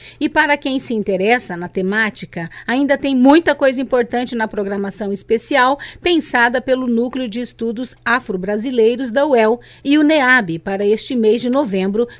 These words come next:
que é o mês da consciência negra. É só entrar no Instagram, arroba neab, underline, uel, dois mil e vinte e dois, e conferir a programação completa.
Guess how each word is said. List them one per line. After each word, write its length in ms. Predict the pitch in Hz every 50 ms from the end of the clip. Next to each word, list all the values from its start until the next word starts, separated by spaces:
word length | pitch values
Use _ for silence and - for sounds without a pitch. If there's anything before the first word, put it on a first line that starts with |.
| -
que 100 | - 330
é 60 | 330
o 60 | 339 320
mês 280 | 247 220 214 233 240
da 140 | 233 247 240
consciência 800 | - 254 240 247 240 - 240 226 220 220 240 254 - - 277 240
negra. 460 | 202 180 170 156 151 170 165 170 - - - - -
É 140 | - 349 339
só 180 | - - 330 311
entrar 440 | 320 311 285 - 247 226 226 247 269
no 140 | 233 214 214
Instagram, 640 | 233 254 - - 285 240 208 180 202 220 233 262 302 - - - - -
arroba 540 | 190 180 175 190 233 226 220 175 180 180
neab, 640 | 190 208 226 220 208 190 196 202 220 214 285 269 - -
underline, 800 | 240 226 220 208 220 214 190 190 196 190 190 185 190 190 202 220
uel, 460 | 220 202 196 196 202 220 247 294 - - - - _
dois 380 | 185 180 208 214 208 208 165
mil 220 | 190 196 190 190 196
e 40 | 196
vinte 260 | 180 220 226 214 -
e 40 | 262
dois, 400 | 208 240 240 262 320 320 - - - - -
e 80 | - 349
conferir 640 | - - 311 311 311 - - 285 247 220 247 262 240
a 80 | 240
programação 520 | 240 - 247 254 262 277 277 262 240 214 208 - - 233 240 247 226
completa. 680 | - 269 349 415 - - 190 160 147 - - - 151 -